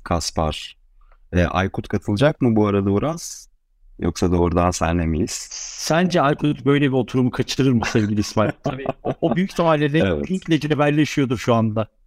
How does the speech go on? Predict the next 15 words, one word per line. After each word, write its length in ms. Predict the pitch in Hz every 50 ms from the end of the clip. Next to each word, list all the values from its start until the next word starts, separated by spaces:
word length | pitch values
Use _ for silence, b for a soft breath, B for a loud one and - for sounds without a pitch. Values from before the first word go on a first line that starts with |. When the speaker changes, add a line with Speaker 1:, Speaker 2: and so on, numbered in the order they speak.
| _ _ _ _ _ _ - 131
Speaker 1:
Tamam. 300 | 110 98 90 85 76 - - - -
E, 80 | 92
Speaker 2:
Evet. 160 | 92 95 104 92
Speaker 1:
Aykut. 600 | 87 98 107 107 117 117 - - - - - - - - - _ _ _ _ _ _ b b b b
Aykut 380 | 95 98 98 87 - 101 -
İbriş'in 580 | 101 95 87 87 87 - - 90 90 95 - - -
aynı 240 | - 85 85 85 80
zamanda 500 | 80 85 78 80 78 78 78 78 82 80
Podfresh'ten 800 | - - 82 76 - - - 78 76 - - - 82 80 80 - - B B B B B B B B -
ve 300 | 90 95 95 98 98 87 -
Speaker 2:
Ah, 100 | - 95
Speaker 1:
Bubble 180 | 95 92 92 92
Speaker 2:
galiba 320 | 92 120 113 90 87 123
Speaker 1:
Medya'dan 320 | 123 123 120 90 90 90
Speaker 2:
anlıyorum. 420 | 87 117 113 113 110 110 107 104